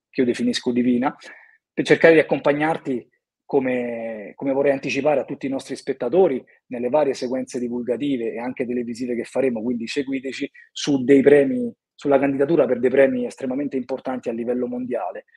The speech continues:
a dei premi assoluti. Quindi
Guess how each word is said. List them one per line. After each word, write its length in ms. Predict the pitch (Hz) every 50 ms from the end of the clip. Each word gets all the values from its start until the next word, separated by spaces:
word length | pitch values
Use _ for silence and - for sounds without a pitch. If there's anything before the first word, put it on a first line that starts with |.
| _ _ _ _ _
a 140 | - 104 110
dei 100 | 110 -
premi 240 | - 139 135 139 135
assoluti. 560 | 123 - - - 143 123 113 104 95 101 - - _ _ _ _ _
Quindi 1000 | - 151 143 143 135 131 131 131 123 123 123 120 117 117 117 120 98 - -